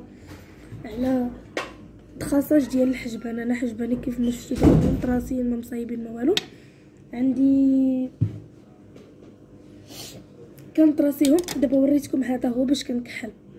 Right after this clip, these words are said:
عندي الماغون ديالو هو باش كنطراسي الحجبان. هذا نوار وهذا ماغون.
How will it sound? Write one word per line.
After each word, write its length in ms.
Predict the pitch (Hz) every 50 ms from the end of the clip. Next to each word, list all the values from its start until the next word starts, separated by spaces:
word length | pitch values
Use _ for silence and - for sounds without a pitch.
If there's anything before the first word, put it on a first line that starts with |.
| - - - - - -
عندي 280 | 247 226 240 247 254 254
الماغون 460 | 247 262 262 254 240 247 247 247 233
ديالو 400 | 233 247 240 240 247 302 466 - - - - - - -
هو 200 | 240 233 269 262
باش 160 | 262 262 -
كنطراسي 480 | - 262 240 240 - 262 247 240 - 240
الحجبان. 420 | - - - 220 214 - - - - - - - - - - - - - -
هذا 240 | - 240 220 240 233
نوار 180 | 240 269 285
وهذا 340 | 277 277 254 240 233 - 233
ماغون. 300 | 226 233 233 - - -